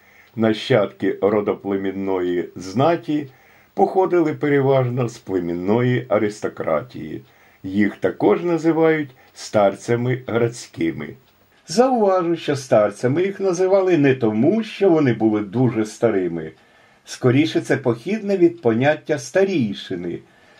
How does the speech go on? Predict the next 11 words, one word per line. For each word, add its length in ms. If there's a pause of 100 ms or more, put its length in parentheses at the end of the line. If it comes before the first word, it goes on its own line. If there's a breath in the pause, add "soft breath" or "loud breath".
або 280
переклад 520
з 120
латині 480
терміну 640 (180 soft breath)
«сенатори». 880 (640 soft breath)
Ця 180
категорія 680
також 420
володіла 540
землею 600